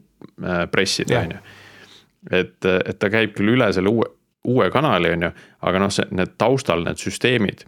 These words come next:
Speaker 1: mis on täna arendatud seda sõnumit produtseerima või seda sõnumit tarbima, äh, noh, see, see,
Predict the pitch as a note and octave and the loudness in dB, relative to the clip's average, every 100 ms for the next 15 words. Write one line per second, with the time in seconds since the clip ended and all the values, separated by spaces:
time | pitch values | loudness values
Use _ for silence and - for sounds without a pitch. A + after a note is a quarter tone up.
0 | - F2 F#2+ F2 A2 G#2 E2+ F2 - _ | -10 -4 -2 0 2 2 0 -2 -6 _
1 | _ _ _ - G2 G#2 F2+ F2 - - | _ _ _ -4 0 2 2 -2 -2 -2
2 | F2+ - F2+ F2 E2 A2 F#2 E2+ - - | -2 -2 0 0 2 2 2 0 -2 -2
3 | F2+ F2+ - D3 C#3+ - E2+ F2+ F2+ F2+ | 0 -2 0 2 2 0 -2 -4 -2 0
4 | F2 G#2+ G2 E2+ - - - B2 F#2+ E2+ | 2 2 2 -2 -4 0 2 0 -2 -6
5 | D#2+ - - - - _ _ - - F2 | -8 -12 -20 -20 -20 _ _ -10 -6 -2
6 | F#2 G2 A2 - - G2 | -2 0 -2 -2 -2 -2